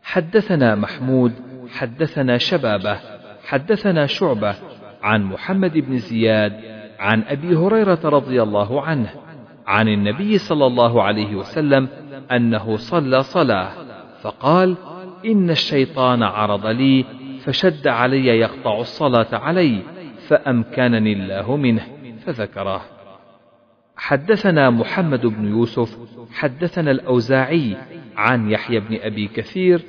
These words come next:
عن أبي سلمة عن أبي هريرة رضي الله عنه قال: قال النبي صلى الله عليه وسلم: "إذا نودي بالصلاة أدبر الشيطان وله ضراط، فإذا قضي أقبل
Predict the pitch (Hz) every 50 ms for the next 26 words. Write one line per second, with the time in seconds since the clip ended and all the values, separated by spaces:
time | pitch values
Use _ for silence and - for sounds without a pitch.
0 | - - - - 180 175 - 101 107 113 113 - - 117 113 113 113 113 - -
1 | 202 180 147 123 110 107 107 104 - - - - 113 107 107 104 - - 101 101
2 | 104 - - - 180 180 220 220 185 156 165 175 175 170 156 147 143 147 151 143
3 | 147 139 135 131 131 131 120 113 110 113 113 113 117 98 107 120 117 98 110 104
4 | 101 - - 120 117 113 113 110 110 110 107 - - - - - 110 - - -
5 | - 185 185 175 170 151 143 131 127 120 117 113 135 151 147 143 139 - - 131
6 | 123 123 120 117 120 117 117 110 117 107 101 107 104 104 104 95 110 123 135 135
7 | - - 147 123 110 104 101 98 98 95 - - - 104 101 101 - - - -
8 | _ 131 127 113 110 110 104 101 98 117 160 196 214 208 202 196 190 175 151 143
9 | 139 - - - 131 120 135 160 165 156 - 143 143 - - 135 117 120 110 107
10 | 107 104 107 - - - 123 113 110 107 - 170 175 175 160 151 135 123 117 107
11 | 104 101 98 113 120 135 160 175 160 139 113 101 98 98 - - 160 - 110 -
12 | - - - - - - 160 139 - 139 120 110 110 104 101 - - 185 185 185
13 | 180 160 151 143 - - 180 - - 127 117 110 104 98